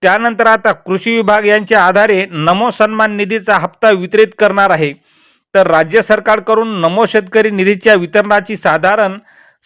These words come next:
सहा ते सात दिवसाचा कालावधी असल्यामुळे यामुळे आता लवकरच पुढील तीन दिवसात म्हणजे दोन मार्चपर्यंत हप्ता शेतकऱ्याच्या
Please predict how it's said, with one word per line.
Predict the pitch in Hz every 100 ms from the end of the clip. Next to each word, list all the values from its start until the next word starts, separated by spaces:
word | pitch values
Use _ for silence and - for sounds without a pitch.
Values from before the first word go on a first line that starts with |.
| -
सहा | 180 202
ते | 220
सात | 202 190 208
दिवसाचा | 190 202 220 208 208
कालावधी | - 175 190 208 208 214
असल्यामुळे | 147 156 202 226 220 175 180 _ _ _ _ _
यामुळे | 135 175 208 220 214 208 -
आता | 151 185 208
लवकरच | 180 180 185 240 226
पुढील | 156 208 233 190 156
तीन | 214 226
दिवसात | 220 185 170 - _ _
म्हणजे | 165 208 214
दोन | 139 120 202 247
मार्चपर्यंत | 196 180 202 233 226 226 214
हप्ता | 185 170 - 220 202
शेतकऱ्याच्या | 196 185 220 220 202